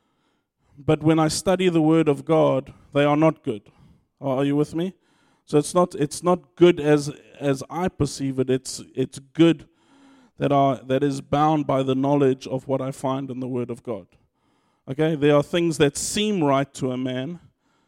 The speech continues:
You know the, you know that scripture? "There are things that seem right to a man, but when I read the Word of God and I match it up, then it's not so much." So I, I wanna pursue goodness, but I've got to put it within the bounds of what scripture tells me.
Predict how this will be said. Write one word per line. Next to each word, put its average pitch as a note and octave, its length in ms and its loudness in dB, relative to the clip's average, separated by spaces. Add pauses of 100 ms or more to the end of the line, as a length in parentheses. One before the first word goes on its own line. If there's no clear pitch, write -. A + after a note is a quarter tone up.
(120)
You C#3 80 -10
know D3 160 0
the, D#3+ 120 0
you C#3+ 180 -4
know D#3 140 -2
that D#3+ 120 -4
scripture? E3+ 380 -8
"There D3 160 0
are C#3+ 60 0
things E3 240 -4
that D3 180 -2
seem F#3+ 420 -6
right C3 220 -4
to C3+ 140 -8
a C3+ 40 -4
man, C#3 300 -4 (380)
but D3 160 0
when D3+ 260 2
I D3+ 60 2
read E3 400 -2
the E3 80 0
Word D#3 260 2
of C3+ 180 -2
God D3+ 280 2
and C#3 120 0
I C3+ 60 0
match C3+ 320 -4
it C3 80 0
up, C#3 240 0 (880)
then C3 440 -6
it's B2+ 220 -10
not C3+ 200 -4
so A2+ 100 -8
much." A2+ 140 -12
So D3 80 0
I, D3 80 4
I C#3 160 2
wanna F3 300 4
pursue F3 440 -4
goodness, D#3+ 720 0 (760)
but D3 100 2
I've C#3 240 0
got D3+ 220 2
to D3 340 0 (140)
put E3+ 160 6
it D#3 120 0
within C#3+ 300 0
the C3 100 0
bounds C3 440 -2
of C3 100 -10
what B2 160 -6
scripture - 400 -8
tells A#2+ 460 -8
me. - 60 -20